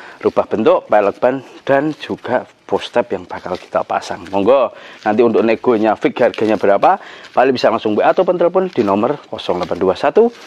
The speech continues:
tiga enam enam lima delapan enam delapan dua ataupun di nomor kosong delapan satu tiga sembilan kosong kosong lima empat tujuh kosong delapan.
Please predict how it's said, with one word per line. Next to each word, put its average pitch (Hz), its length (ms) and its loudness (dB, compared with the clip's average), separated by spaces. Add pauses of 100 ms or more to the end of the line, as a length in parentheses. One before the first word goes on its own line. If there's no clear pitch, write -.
tiga 233 160 4
enam 247 240 2
enam 247 80 4
lima 240 240 4
delapan 180 320 4
enam 160 80 2
delapan 156 240 2
dua 185 180 4 (220)
ataupun 208 480 2
di 165 80 2
nomor 156 240 2
kosong 160 400 -2
delapan 110 320 0
satu 98 240 -8
tiga 135 320 0 (400)
sembilan 208 320 4
kosong 160 320 0
kosong 135 160 -4
lima 139 320 2 (320)
empat 110 220 2 (100)
tujuh 131 480 2
kosong 90 400 -6
delapan. 85 560 -12